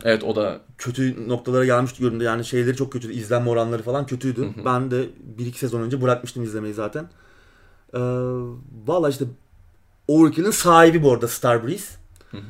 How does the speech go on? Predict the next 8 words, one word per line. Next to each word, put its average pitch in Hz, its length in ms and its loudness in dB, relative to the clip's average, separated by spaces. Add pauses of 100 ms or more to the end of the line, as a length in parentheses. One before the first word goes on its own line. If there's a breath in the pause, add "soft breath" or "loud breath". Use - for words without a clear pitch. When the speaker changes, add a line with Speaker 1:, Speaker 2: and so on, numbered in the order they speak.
(140)
Speaker 2:
Yüzler 170 380 8
gülmüyor. 175 600 4
Önümüzdeki 151 400 2
süreçte 156 300 0
hatta 139 480 4
giderlerin 151 540 6
biraz 165 180 6
kısı-, - 240 -14